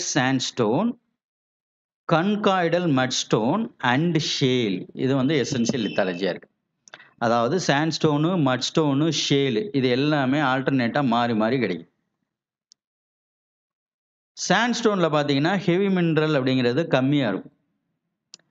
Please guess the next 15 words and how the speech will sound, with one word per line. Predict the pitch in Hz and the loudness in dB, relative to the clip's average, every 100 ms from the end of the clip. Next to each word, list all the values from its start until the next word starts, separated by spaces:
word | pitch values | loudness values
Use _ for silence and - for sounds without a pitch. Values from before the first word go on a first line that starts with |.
| _ _ _ | _ _ _
ஸ்லம்ப் | - - - 185 220 233 | -12 -4 0 2 2 0
structure | - - 170 151 - 170 | -2 0 0 0 0 2
அப்படிங்கிறது | 147 131 135 131 120 117 151 202 233 233 | 2 0 2 2 2 2 0 0 -2 -4
அங்க | - 139 139 | -2 0 0
கிடைக்கக்கூடிய | 131 143 143 131 117 127 | 0 0 0 0 -2 -2
சாண்ட்ஸ்டோன்ல | 127 127 127 110 135 - | -2 -2 -2 0 -2 0
காமனா | 127 123 117 113 120 | 0 0 0 0 -2
கிடைக்கும். | 90 87 _ _ _ _ - - | -4 -10 _ _ _ _ -10 -4
ஸ்லம்ப் | 143 143 139 - | -2 0 -2 -2
structure | 117 - 110 101 | -2 0 0 0
அப்படிங்கிறது. | 85 85 80 - _ _ _ _ _ _ _ _ _ _ _ - _ _ - - _ - 123 | -2 -4 -6 -14 _ _ _ _ _ _ _ _ _ _ _ -20 _ _ -20 -20 _ -10 0
போகாபில் | 139 196 202 190 165 170 127 | 2 2 2 2 2 0 0
அப்படின்னு | 117 131 127 143 | -2 -2 2 2
எடுத்துக்கிட்டோம்னா, | 127 117 107 92 85 90 147 208 202 - - _ _ _ _ _ _ - - _ _ _ _ _ _ - | 2 -2 -4 -4 -2 0 0 -2 -6 -14 -20 _ _ _ _ _ _ -20 -20 _ _ _ _ _ _ -2
ஆ, | 147 135 127 123 120 117 113 110 113 | 0 2 0 0 2 2 0 -2 -6